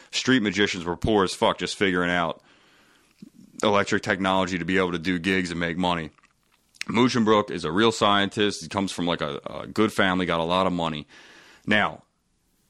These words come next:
one day he's looking at a river, and he's like, "All right, well, if electricity is like a liquid, like we all think it is," and he's looking at a river, and he's like, "All right, well, maybe I can, like, put some of that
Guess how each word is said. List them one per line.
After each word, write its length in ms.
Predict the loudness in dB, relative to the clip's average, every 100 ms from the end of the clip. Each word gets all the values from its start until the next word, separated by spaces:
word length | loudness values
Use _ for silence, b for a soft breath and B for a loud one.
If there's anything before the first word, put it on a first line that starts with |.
| _
one 220 | 0 2
day 200 | 4 2
he's 240 | 2 0 2
looking 300 | 2 2 0
at 120 | 0
a 60 | -2
river, 540 | 2 2 0 -4 -8 -14 _
and 120 | -8 -6
he's 120 | -4
like, 180 | -4 0
"All 120 | 2
right, 240 | 4 2 -4 -8
well, 160 | -4
if 100 | -4
electricity 960 | -2 0 0 0 -2 -2 -2 -2 -2 -4 b b b b b b b b
is 220 | -4 -2
like 140 | -2 0
a 40 |
liquid, 640 | 0 0 0 0 0 -2 -10 -12 -4
like 400 | -2 -2 -4 -14 -4
we 160 | 0
all 160 | 0 0
think 280 | 0 -2 0
it 80 |
is," 480 | 0 0 -2 -6 -10 -10
and 100 | -6
he's 120 | -2
looking 200 | 0 2
at 100 | 2
a 40 | 2
river, 240 | 2 0
and 80 | -2
he's 120 | -2
like, 220 | -4 -4
"All 100 | 0
right, 120 | 0 0
well, 120 | -2
maybe 300 | 0 0 0
I 80 | -2
can, 200 | -4 -4
like, 240 | -4 -6
put 260 | -4 -4 -2
some 240 | -2 0
of 80 | 0
that 400 | 2 2 0